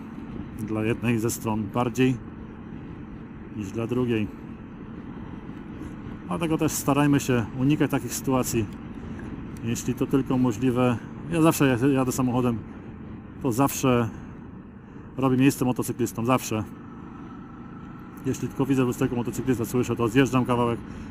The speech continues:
mówię: „Niech se chłopaki przejadą”. I robiłem to długo, długo wcześniej,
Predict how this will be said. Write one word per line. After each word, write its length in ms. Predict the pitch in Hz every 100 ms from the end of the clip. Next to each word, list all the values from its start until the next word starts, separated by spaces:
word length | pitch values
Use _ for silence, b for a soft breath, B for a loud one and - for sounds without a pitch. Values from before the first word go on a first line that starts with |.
| - -
mówię: 140 | 120
„Niech 120 | 139 -
se 100 | 117
chłopaki 300 | 123 117 110
przejadą”. 320 | 127 117 120 170
I 60 |
robiłem 260 | 160 160 139
to 120 | 151
długo, 440 | 135 165 160 147
długo 280 | 139 139 135
wcześniej, 520 | - 135 - 127 123